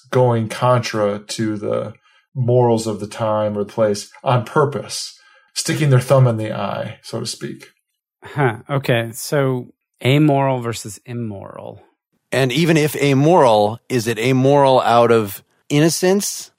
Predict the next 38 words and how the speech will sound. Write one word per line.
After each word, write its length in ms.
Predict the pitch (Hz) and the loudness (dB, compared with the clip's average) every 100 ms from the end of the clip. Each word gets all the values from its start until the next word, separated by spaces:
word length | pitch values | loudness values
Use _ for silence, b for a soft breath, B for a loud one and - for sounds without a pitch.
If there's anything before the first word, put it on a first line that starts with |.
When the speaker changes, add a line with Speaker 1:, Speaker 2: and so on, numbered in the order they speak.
| _ | _
Speaker 3:
of 240 | 147 156 | 2 2
morality, 680 | 165 165 165 165 170 180 196 - | 2 4 6 6 4 2 -2 -2
or 160 | 131 | 2
is 100 | 127 | 2
it 160 | 123 - | 2 0
amoral 600 | 135 143 139 135 131 127 | 0 2 4 4 4 4
out 260 | 113 120 117 | 4 4 4
of 380 | 113 107 - _ _ _ | 2 0 -4 _ _ _
what 400 | 113 117 117 - | -2 0 0 -2
Lovecraft 520 | 127 160 151 135 117 | 0 0 2 0 2
seems 220 | 131 113 | 0 -2
to 60 | 117 | -4
be 60 | |
pointing 340 | 104 123 113 110 | -2 0 0 0
at, 200 | 110 107 | 0 -2
is 300 | 110 101 98 | -4 -6 -6
that 140 | - 110 | -8 -4
the 60 | |
universe 440 | 113 156 156 135 - | 0 2 4 2 0
is 140 | 113 | -6
fundamentally 840 | - 147 139 131 127 113 107 104 95 | -2 0 2 2 2 2 0 -4 -8
not 540 | 104 110 117 120 117 | -4 0 2 0 -2
human, 580 | - - 143 151 85 69 _ _ B B B B B B B B B B | -10 0 2 2 -2 -10 _ _ B B B B B B B B B B
that 200 | - 107 | -8 -4
there 140 | 117 113 | 0 0
are 60 | |
greater 380 | 101 127 156 156 | 2 2 4 2
forces 420 | - 147 143 117 | 4 2 2 0
at 140 | 117 104 | -2 2
work 260 | 127 117 | 2 2
that 140 | 107 90 | -2 -2
just 260 | 131 - _ _ | -2 -2 _ _
don't 360 | 135 139 156 - | 0 2 0 0
give 180 | 135 | 0
a 60 | 135 | 0
shit 220 | - 110 | -2 -6
about 280 | 95 87 85 | -2 -2 -2
us? 280 | 76 - | -4 -8